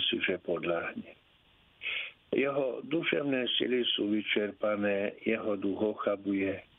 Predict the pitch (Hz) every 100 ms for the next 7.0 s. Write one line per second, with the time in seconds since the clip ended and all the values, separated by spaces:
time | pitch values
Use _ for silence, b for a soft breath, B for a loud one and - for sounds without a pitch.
0 | B B B B - - 123 - 113 113
1 | 135 139 123 113 107 120 117 113 113 101
2 | - - 101 101 101 98 98 - _ -
3 | _ _ _ _ - 95 90 87 - -
4 | 85 - - - - - - _ _ -
5 | _ - _ B B B B _ - 107
6 | 151 185 170 156 - 139 127 123 117